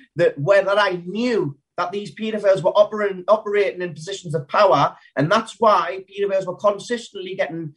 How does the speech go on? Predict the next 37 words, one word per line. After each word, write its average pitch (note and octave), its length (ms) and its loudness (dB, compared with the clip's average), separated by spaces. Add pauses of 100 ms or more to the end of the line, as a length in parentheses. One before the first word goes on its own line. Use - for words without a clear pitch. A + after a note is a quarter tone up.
suspended G#3 600 -2
sentences, F3+ 680 -4
suspended G3 500 0
sentences, F3+ 540 -2
suspended D#3+ 420 -4
sentences, F3 420 -4 (300)
brushed G#3+ 320 4
under G#3 220 2
the F#3+ 80 0
mat, F3 360 2
covered G#3+ 320 2
up, F3+ 240 -2 (300)
time A3 260 2
and G#3 140 -10
time F#3+ 240 -4
again, E3 480 -6 (140)
why F#3+ 240 2
the F#3 140 -6
police A3 300 -10
officers F3+ 640 -4
are D#3 120 -6
constantly F3+ 420 -6
covering F#3 400 0
it D#3+ 80 -4
up F3 140 -2
and D#3 100 -4
sweeping F3+ 300 -6
it F3 80 -4
under D#3+ 200 -4
the C#3+ 60 0
mat, D#3+ 300 2 (300)
where D#3 180 6
a D#3 80 0
drug G#3+ 260 2
dealer G3 360 2
would F3+ 160 -4
get F3+ 300 -4